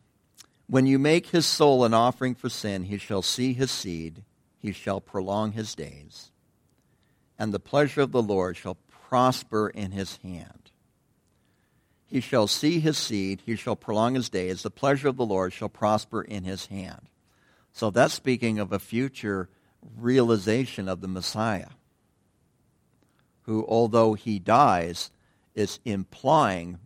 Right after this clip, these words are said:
very strongly that he will rise again. He shall see his labor and be satisfied. Uh, oh, excuse me. He shall see the labor of his soul and be satisfied. Verse eleven.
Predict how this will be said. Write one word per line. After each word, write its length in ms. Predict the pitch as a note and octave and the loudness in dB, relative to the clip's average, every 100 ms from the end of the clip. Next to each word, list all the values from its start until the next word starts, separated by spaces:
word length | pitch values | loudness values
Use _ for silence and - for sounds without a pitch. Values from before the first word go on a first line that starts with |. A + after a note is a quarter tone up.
| G2+ | -14
very 360 | E2+ A2+ A2+ G2 | 0 2 2 -2
strongly 560 | - A2 A#2+ A#2 F#2 | -6 -2 0 0 -6
that 180 | F#2+ F#2+ | -6 -8
he 120 | F#2+ | -6
will 160 | F#2 F2+ | -10 -8
rise 360 | F2+ E2+ E2 | -6 -6 -6
again. 540 | D#2+ G2+ A2 - - - _ _ _ _ _ _ _ _ _ _ _ _ _ _ | -10 -8 -10 -10 -18 -20 _ _ _ _ _ _ _ _ _ _ _ _ _ _
He 140 | - C#3+ | 0 2
shall 240 | - C3 | 6 4
see 260 | - D3 D3 | 4 2 4
his 240 | C#3 C3 | 4 4
labor 380 | C3+ C#3+ D3 C#3+ | 4 4 6 4
and 100 | B2+ | 4
be 100 | B2 | 0
satisfied. 800 | - B2 B2 A#2 - G2+ F2 F2 - - | 2 2 4 2 0 -2 -2 -6 -12 -2
Uh, 460 | G#2+ G2 F#2+ A#2+ A2+ _ _ _ _ _ - | -2 0 -4 -10 -14 _ _ _ _ _ 0
oh, 120 | A2+ | 0
excuse 360 | G2+ - C3+ G#2+ | 0 0 0 0
me. 100 | G2 | -4
He 120 | A#2+ | -4
shall 240 | - A2+ | 0 0
see 240 | - D3 C#3 | 2 0 2
the 100 | B2 | 4
labor 360 | C3 D3 D#3+ | 6 4 4
of 100 | D3 | 2
his 140 | C#3 - | 2 2
soul 440 | - F3 D3 G2 | 4 4 6 2
and 120 | F2+ | -2
be 100 | F#2 | -8
satisfied. 720 | F2 G2+ F#2 E2+ - F2+ E2 | -4 -2 -2 -4 -6 -8 -6
Verse 240 | G2 G2+ G2+ | -6 -4 -2
eleven. 440 | G2 G#2+ F2+ C#2+ | 0 -2 -2 -12